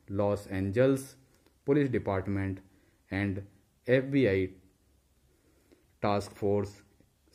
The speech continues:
sends L A P D officer Brian O'Connor undercover to locate the crew. He begins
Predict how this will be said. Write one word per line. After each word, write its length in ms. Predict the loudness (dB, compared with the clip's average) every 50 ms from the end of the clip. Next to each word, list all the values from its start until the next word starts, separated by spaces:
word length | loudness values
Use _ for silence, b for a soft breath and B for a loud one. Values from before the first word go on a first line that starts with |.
| -20 -20 -20 -20 -20 _ _ _ -6 -2
sends 420 | 0 2 2 2 0 -2 -6 -12 -20 -20 _ _ _
L 200 | 0 0 0 2 2 2 0
A 40 | 0 0 -2
P 120 | -4 -4 -4 -4 -4
D 140 | -4 -4 -2 -2 -4
officer 540 | -4 -2 -4 -6 -4 -2 -2 -2 -2 -2 -4 -8 -14 _ _ -12
Brian 340 | -6 0 2 4 4 4 2 0 -2
O'Connor 720 | -2 -2 -2 -2 -2 -4 -2 -2 0 0 0 0 0 -2 -4 -8 -14 -20 _ _ _ _ _ _ _ _ _ _ _ _ _ -20 -10 -2
undercover 600 | 0 2 4 4 4 4 4 2 4 4 2 2 0 -2
to 60 | -2
locate 520 | 0 0 0 0 2 4 4 4 4 2 -2 -2
the 60 | -2
crew. 420 | -2 -2 -2 0 0 0 0 -2 -6 b b b b b b b b b b
He 180 | b -6 -6 -4
begins 640 | -2 -2 -2 0 0 0 0 0 -2 -4 -10 -20